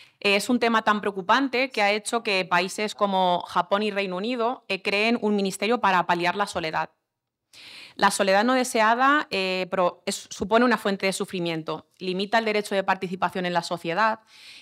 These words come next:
y tiene consecuencias graves para la salud física y mental. Algunos factores que favorecen la soledad están relacionados con una migración forzada, la brecha digital, las barreras arquitectónicas,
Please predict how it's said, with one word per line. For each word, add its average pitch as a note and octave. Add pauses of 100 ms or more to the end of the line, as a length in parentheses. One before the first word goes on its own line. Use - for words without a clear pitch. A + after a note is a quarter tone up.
(220)
y G#3
tiene G#3+
consecuencias G#3
graves G3+
para G3
la F3+
salud G3
física G#3+
y G3+
mental. D#3+ (840)
Algunos G3
factores A#3+
que G3+
favorecen F#3
la F3+
soledad G#3+
están F#3
relacionados F#3+
con F#3
una F3+
migración E3+
forzada, G3 (400)
la G3
brecha F#3
digital, G3 (160)
las F3+
barreras F3+
arquitectónicas, F#3